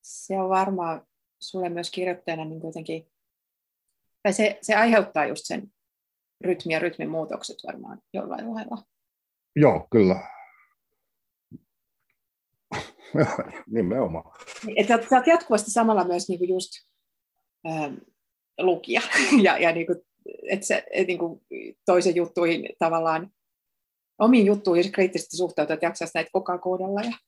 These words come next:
Speaker 1: jaksaisi, jaksaisi tämän tyypin kanssa olla.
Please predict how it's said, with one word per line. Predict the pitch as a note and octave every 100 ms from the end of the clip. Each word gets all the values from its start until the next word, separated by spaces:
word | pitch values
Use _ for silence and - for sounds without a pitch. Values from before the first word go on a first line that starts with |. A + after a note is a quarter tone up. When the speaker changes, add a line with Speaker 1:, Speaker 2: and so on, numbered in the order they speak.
| _
Speaker 1:
jaksaisi, | G3 G3+ - C4 - - - - -
jaksaisi | G3+ G3+ G3+
tämän | E3+
tyypin | - D#3+ D#3+
kanssa | D#3 F3 - _ - - -
olla. | F3+ F3 F3 G3